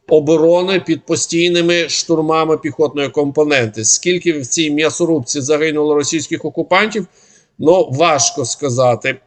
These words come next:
Але головне, що це дуже бре-, дуже добре знають, а, чорнозем український, а також українські хробаки в цьому, а, чорноземі,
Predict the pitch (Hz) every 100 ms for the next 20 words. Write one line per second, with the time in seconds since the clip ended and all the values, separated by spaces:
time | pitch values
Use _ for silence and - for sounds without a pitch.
0 | _ _ - 147 165 147 160 160 160 190
1 | 160 131 - 160 151 131 127 - 165 151
2 | 139 135 151 151 147 143 143 151 143 127
3 | 131 139 151 156 156 - _ _ _ 139
4 | 139 139 127 - - 175 156 156 127 156
5 | 170 208 190 170 185 190 208 202 - 196
6 | - 131 131 123 160 156 151 139 139 151
7 | 143 - 147 - _ - 175 175 208 175
8 | 117 - 117 120 131 - _ - 135 135
9 | 127 147 151 165 156 120 104